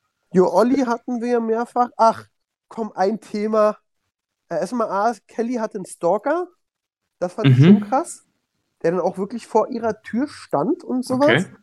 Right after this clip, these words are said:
Speaker 1: Und auch nicht weggehen wollte und sie ruft die Polizei.
Speaker 2: Mhm.
Speaker 1: Also da, da, da bin ich, sag ich auch wieder meine ehrliche Meinung.
Speaker 2: Ja.
Speaker 1: Kelly jetzt vielleicht, weil sie körperlich nicht die Stärkste ist, wenn Kelly, wenn, wenn wirklich da ein Typ vor der Tür steht und du sagst, weißt du, der kommt an, da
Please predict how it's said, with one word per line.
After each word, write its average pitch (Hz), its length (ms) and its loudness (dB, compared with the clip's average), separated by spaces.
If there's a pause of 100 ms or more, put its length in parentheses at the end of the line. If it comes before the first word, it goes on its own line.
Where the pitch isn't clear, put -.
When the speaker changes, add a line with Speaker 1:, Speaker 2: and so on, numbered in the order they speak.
(140)
Speaker 1:
Und 175 140 0
auch 170 100 -4
nicht 220 260 -2
weggehen 226 460 2
wollte 247 260 2
und 233 120 -2
sie 175 140 -4
ruft 202 280 -10
die 220 60 -4
Polizei. 190 840 2 (400)
Speaker 2:
Mhm. 131 480 -2 (380)
Speaker 1:
Also 190 200 4
da, 214 220 4
da, 190 200 2
da 202 100 4
bin 247 140 4
ich, 226 100 -2
sag 220 180 4
ich 240 100 0
auch 226 100 4
wieder 214 140 8
meine 185 300 4
ehrliche 311 480 4
Meinung. 190 560 -6 (480)
Speaker 2:
Ja. 127 340 -2 (1600)
Speaker 1:
Kelly 254 340 -2
jetzt 214 160 -4
vielleicht, 208 300 -8
weil 185 120 -6
sie 185 60 -12
körperlich 208 460 -8
nicht 180 160 -14
die 156 60 -14
Stärkste - 520 -6
ist, - 120 -12
wenn 175 120 -4
Kelly, 202 360 -6 (120)
wenn, 190 180 -4 (240)
wenn 175 220 0
wirklich 269 320 0
da 214 100 0
ein 190 100 -2
Typ 269 240 -2
vor 240 140 2
der 226 140 2
Tür 196 160 -4
steht - 240 -6
und 160 120 -4
du 170 60 -8
sagst, 185 340 -2
weißt 190 240 2
du, 202 40 -2
der 175 60 -4
kommt - 260 -6
an, 185 100 0
da 190 140 4